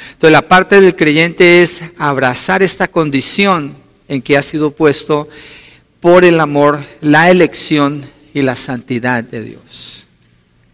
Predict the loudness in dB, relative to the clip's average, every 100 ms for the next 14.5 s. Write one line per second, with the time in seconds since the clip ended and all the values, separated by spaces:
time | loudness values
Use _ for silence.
0 | _ -10 -6 -4 -2 -4 -2 -6 -6 -4
1 | -2 -2 -4 -6 -6 -8 -8 -6 -4 -4
2 | -4 -2 -2 -2 -2 -2 0 -2 -4 -2
3 | 0 0 0 -2 0 -2 0 -2 -2 -6
4 | -6 -6 -4 -2 -2 -4 -14 -8 -4 0
5 | 0 0 -2 -2 -4 0 2 2 0 0
6 | 0 0 -2 -2 -6 -4 -2 0 0 0
7 | 0 0 0 -2 0 2 2 2 0 0
8 | 2 2 2 -2 -4 -2 0 0 -2 -6
9 | -4 0 2 2 0 -2 2 2 2 2
10 | 0 0 0 2 2 4 2 2 -2 -2
11 | 0 2 2 2 2 2 4 4 6 4
12 | 4 2 4 4 4 6 4 4 2 0
13 | 2 0 2 4 4 4 4 4 4 2
14 | 4 4 2 0 -10